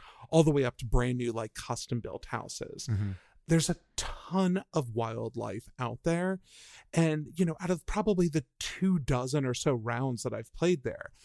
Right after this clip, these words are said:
Speaker 1: there's never been a single round where I haven't been, like, texting my wife photos of, like, the
Speaker 2: <laughs>
Speaker 1: famous
Speaker 2: Yep.
Speaker 1: Tega Cay deer as they're just,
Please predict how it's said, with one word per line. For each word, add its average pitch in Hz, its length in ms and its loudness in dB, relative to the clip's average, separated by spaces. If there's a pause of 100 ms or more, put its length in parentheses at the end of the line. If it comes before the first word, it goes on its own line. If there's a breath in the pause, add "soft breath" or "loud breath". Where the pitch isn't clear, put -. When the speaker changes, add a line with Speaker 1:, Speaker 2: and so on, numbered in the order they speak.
(220 soft breath)
Speaker 1:
there's 147 280 2
never 139 260 2
been 143 140 0
a 131 60 -4
single 135 380 -2
round 120 340 -4
where 117 180 -8
I 139 140 0
haven't 127 540 -4
been, 127 160 -2
like, 120 240 -8
texting - 400 -4
my 117 160 -4
wife 120 280 -4
photos 143 580 -2
of, 127 200 -8
like, 120 300 -4
the 131 120 4
Speaker 2:
<laughs> - 0 -
Speaker 1:
famous 127 360 2
Speaker 2:
Yep. 92 120 -6 (120)
Speaker 1:
Tega 131 260 -2
Cay 131 240 0
deer 127 320 0
as 117 240 -6 (400 soft breath)
they're 127 160 2
just, 120 240 -4